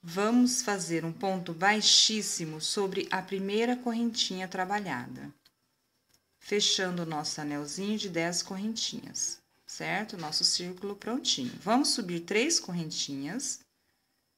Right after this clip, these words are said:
ficando na altura de um ponto alto. Vamos trabalhar mais dois pontos altos, ainda aqui dentro da nossa argola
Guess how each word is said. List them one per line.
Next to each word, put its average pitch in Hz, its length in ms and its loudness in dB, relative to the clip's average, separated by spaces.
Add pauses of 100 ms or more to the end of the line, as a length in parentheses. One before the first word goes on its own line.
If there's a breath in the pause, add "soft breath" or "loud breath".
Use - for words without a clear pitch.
(760)
ficando 208 500 -2
na 208 100 2
altura 262 440 0
de 285 100 4
um 277 80 4
ponto 254 400 0
alto. - 460 -6
Vamos 208 260 2
trabalhar 165 480 -2
mais 151 180 -6
dois 151 320 -4
pontos 143 460 -8
altos, 175 460 0
ainda 160 240 -6
aqui - 160 -12
dentro 175 340 -6
da 214 100 -4
nossa 175 360 -4
argola 147 760 -4